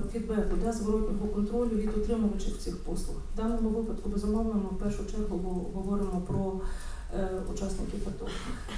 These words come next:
І, е, ще раз хочу наголосити на тому, що, е, проекти, е,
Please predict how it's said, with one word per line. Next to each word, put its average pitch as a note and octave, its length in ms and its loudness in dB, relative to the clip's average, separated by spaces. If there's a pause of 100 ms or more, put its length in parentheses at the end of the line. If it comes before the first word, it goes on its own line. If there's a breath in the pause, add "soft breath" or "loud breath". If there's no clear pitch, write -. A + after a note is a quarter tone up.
(220)
І, A3 120 4
е, G#3 540 2
ще G#3+ 280 0
раз G3 220 0
хочу G3+ 280 -2
наголосити G3+ 600 0
на G3 480 0 (160)
тому, B3 320 0
що, G#3 460 4 (720)
е, G3+ 120 -6 (1400)
проекти, G#3 480 4
е, - 760 -6